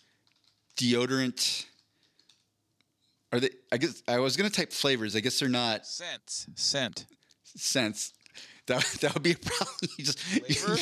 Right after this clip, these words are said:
Speaker 1: <laughs> you're just going into the aisle, pick, picking all them up and licking them. People are like, "What do you do?" You have to taste it to see what it's like. Uh,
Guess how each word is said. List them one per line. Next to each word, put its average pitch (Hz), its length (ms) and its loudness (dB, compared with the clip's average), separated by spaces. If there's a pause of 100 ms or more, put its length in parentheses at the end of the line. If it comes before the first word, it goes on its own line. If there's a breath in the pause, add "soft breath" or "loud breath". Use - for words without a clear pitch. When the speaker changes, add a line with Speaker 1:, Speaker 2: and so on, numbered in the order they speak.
(220)
Speaker 1:
<laughs> - 0 - (140)
you're 151 100 2
just 151 200 0
going 160 360 2
into 151 160 0
the 139 140 4
aisle, 135 440 2 (300 loud breath)
pick, - 400 -4
picking 180 280 2
all 170 140 6
them 151 120 2
up 147 160 2
and 127 180 2
licking 139 320 2
them. 120 120 2
People 131 220 0
are 131 40 2
like, 123 100 -8
"What 139 100 4
do 165 60 2
you 165 60 0
do?" 180 140 2
You 143 160 0
have 190 180 -2
to 226 80 2
taste 202 440 0
it 160 80 -2
to 127 80 -4
see 160 160 2
what 160 100 2
it's - 140 -4
like. 180 340 2 (1000 loud breath)
Uh, 123 500 2